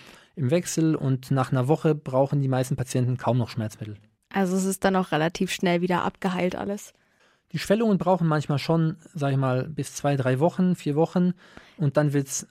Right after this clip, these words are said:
Speaker 1: also dann ist der größte Sprung gemacht. Und dann die letzten, sag mal, zehn, zwanzig Prozent der Schwellung, die nehmen dann bis drei, vier Monate meistens ab.
Speaker 2: Aber wenn es dann,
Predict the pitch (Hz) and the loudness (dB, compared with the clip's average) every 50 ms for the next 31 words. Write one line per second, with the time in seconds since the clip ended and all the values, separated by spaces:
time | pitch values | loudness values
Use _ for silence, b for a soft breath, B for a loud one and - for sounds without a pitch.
0 | _ - 143 123 131 131 147 151 151 143 - 139 131 123 135 185 208 - - 175 | _ -8 -6 -4 -2 0 2 2 2 0 0 -2 -2 0 2 0 2 2 0 -2
1 | - - - 175 160 147 135 135 156 196 220 - - - - b b b b b | -2 -2 0 0 2 2 2 0 0 -2 -2 -4 -10 -20 -20 b b b b b
2 | b b - 165 147 139 - - 151 156 165 170 170 170 165 - - _ _ - | b b -2 0 0 0 2 2 2 2 4 2 2 2 0 -2 -6 _ _ -4
3 | 147 139 151 175 175 - - - - 160 156 156 156 156 151 147 151 147 135 139 | -2 0 0 0 0 -2 -8 -4 -2 0 0 2 2 0 0 -2 -2 -2 0 0
4 | 135 135 135 127 127 - - - - - - - - 170 160 160 - 170 170 165 | 0 0 -2 -2 -4 -10 -16 -20 -20 -20 -16 -8 -4 -2 -2 0 2 0 0 0
5 | - 156 - 156 143 165 160 151 147 - - - 160 165 165 160 139 135 139 143 | 0 -2 -2 -2 0 0 0 0 0 -2 -2 0 0 2 2 2 0 0 0 0
6 | 143 143 139 135 135 131 127 127 - - 131 131 127 - 143 123 117 123 127 120 | 2 0 0 0 0 0 -2 -4 -4 0 0 0 2 2 2 0 2 2 0 0
7 | - 123 113 110 107 - - 104 - - - - - B B 311 277 B - 233 | -2 -2 -4 -4 -4 -6 -8 -12 -12 -12 -16 -16 -18 B B -18 -8 B 2 2
8 | 233 220 233 247 277 285 - - 254 240 240 233 | 2 2 2 0 0 -2 0 2 2 2 0 -2